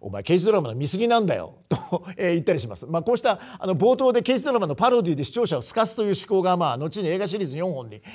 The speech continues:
えー、そっくり踏襲されてましたね。で、これ連ドラの第一話。青島は周りに何もないんで、空き地とバカにされている湾岸署の刑事課強行犯係に配属されて、赴任初日に、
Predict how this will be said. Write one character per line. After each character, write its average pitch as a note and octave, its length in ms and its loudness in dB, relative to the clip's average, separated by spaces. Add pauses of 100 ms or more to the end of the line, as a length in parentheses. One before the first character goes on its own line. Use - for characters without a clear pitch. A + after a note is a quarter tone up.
え C3 720 0
ー、 - 140 -8
そ F3+ 140 0
っ - 20 -6
く G#3+ 80 2
り F3+ 80 0
踏 E3 160 0
襲 E3 120 -4
さ D3 120 -2
れ D3 60 -2
て C#3+ 80 -6
ま D3 100 -8
し - 60 -16
た A#2+ 60 -12
ね。 A#3 140 -6 (540)
で、 G3 80 -10
こ A3+ 60 4
れ A3 80 4
連 A3 180 6
ド B3+ 80 6
ラ A#3+ 100 4
の G#3+ 80 -2
第 G3+ 200 6
一 E3+ 200 -2
話。 A2+ 180 -4 (280)
青 F3+ 140 2
島 F3+ 240 4
は F3 240 4
周 E3+ 160 4
り F#3 60 2
に F3+ 40 2
何 F3+ 180 2
も F#3 100 0
な F#3 80 2
い F3+ 80 0
ん D3 40 -6
で、 C3+ 340 0
空 B2 100 -6
き - 80 -8
地 F#3 160 -2
と E3 80 -2
バ C#3 80 -2
カ D#3 80 2
に D#3+ 60 -4
さ E3 100 0
れ D#3+ 60 -2
て E3 80 -2
い - 20 -2
る D3 80 -2
湾 D#3+ 160 0
岸 E3+ 140 0
署 D#3+ 80 -6
の D#3 60 -4
刑 G3+ 180 2
事 F#3+ 80 -6
課 - 100 0
強 A3 180 2
行 A#3 140 4
犯 A3 120 0
係 A3 240 2
に B2 100 -8
配 C3 140 -4
属 A#2 160 -8
さ D3+ 120 -4
れ C3+ 80 -4
て、 D#3+ 320 2
赴 D3+ 100 2
任 C4 140 0
初 G#3+ 120 2
日 A#3+ 300 0
に、 A#3 320 2